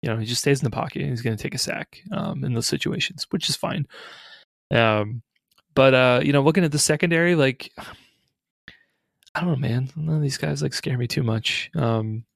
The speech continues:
you know, you've got Witherspoon. He's a guy who's been around a little bit, um, for the forty-niners. He was with the Steelers, actually, for two years,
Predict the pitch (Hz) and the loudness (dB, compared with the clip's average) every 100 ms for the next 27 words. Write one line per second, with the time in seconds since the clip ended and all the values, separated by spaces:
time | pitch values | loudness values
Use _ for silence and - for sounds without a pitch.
0 | _ - 120 120 139 127 135 143 - 135 | _ -2 0 4 4 4 4 2 2 0
1 | 131 131 135 120 123 120 117 117 113 113 | 2 0 2 2 2 0 0 2 2 2
2 | 110 113 113 - 113 110 107 - 151 - | 4 2 2 -2 -4 -2 -4 -6 -8 -4
3 | - 120 113 113 117 113 110 147 117 117 | 0 2 2 2 2 2 0 -4 -4 -2
4 | - 147 131 113 117 120 - 123 - 120 | -2 0 2 2 0 -2 -6 -6 -4 -2
5 | 113 113 113 | 0 0 0